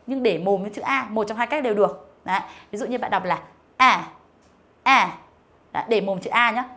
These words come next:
À. Đấy, bạn để mồm như chữ a nhưng mà đọc là e. Còn cái chữ e kia thì đúng là như chữ e của Việt Nam mình ấy, là mình đọc e, e. Mình bè miệng ra và mình đọc là e.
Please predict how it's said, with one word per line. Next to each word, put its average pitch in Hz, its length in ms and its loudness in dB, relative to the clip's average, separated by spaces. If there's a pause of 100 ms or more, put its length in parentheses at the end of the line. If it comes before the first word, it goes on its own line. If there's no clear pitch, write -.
(300)
À. 196 260 2 (460)
Đấy, 165 100 -4 (120)
bạn 277 180 2
để 262 200 8
mồm 233 240 0
như 254 80 -2
chữ 269 120 -8
a 262 220 -2
nhưng 285 260 -4
mà 220 60 -2
đọc 185 160 -4
là 180 80 -2
e. 233 260 0 (240)
Còn 277 400 4
cái 214 240 0
chữ 254 160 -12
e 311 220 -2
kia 311 220 -2
thì 294 140 -10
đúng 247 240 -4
là 494 100 -4
như 311 120 -2
chữ 311 100 -6
e 311 260 0
của 311 100 -8
Việt 190 200 -6
Nam 262 240 -2
mình 254 180 -4
ấy, 330 140 -4
là 277 160 0
mình 220 160 -6
đọc 220 120 -2 (240)
e, 269 320 4 (240)
e. 254 300 4 (340)
Mình 233 220 -4
bè 220 320 4
miệng 220 280 -8
ra 226 240 0
và 214 60 -2
mình 185 120 -6
đọc 175 100 -4
là 175 140 -4
e. 220 220 -2